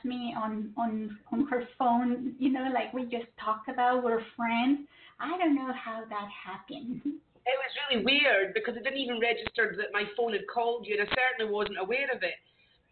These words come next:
Speaker 2: So when we connected about that, we started talking about, um, the power of collapsing realities, and you said, "What's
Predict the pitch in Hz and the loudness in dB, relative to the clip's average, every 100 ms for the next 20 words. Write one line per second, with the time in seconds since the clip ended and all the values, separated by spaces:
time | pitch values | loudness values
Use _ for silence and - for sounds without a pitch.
0 | - 254 240 233 233 254 254 247 269 254 | 2 4 4 4 2 0 -2 -2 -2 -2
1 | - 240 262 277 240 202 220 - 220 - | -4 0 2 0 0 0 -2 -6 -8 -6
2 | 226 240 247 247 208 190 180 - _ 202 | -6 -6 -8 -8 -6 -6 -8 -14 _ -6
3 | 196 190 190 180 - 190 202 240 220 202 | -4 -4 -8 -14 -10 -6 -2 4 4 4
4 | - 220 208 196 - 190 190 190 233 240 | -2 -2 0 0 -2 -4 2 4 4 0
5 | 196 190 208 208 190 202 | -4 -6 -8 -8 -8 -10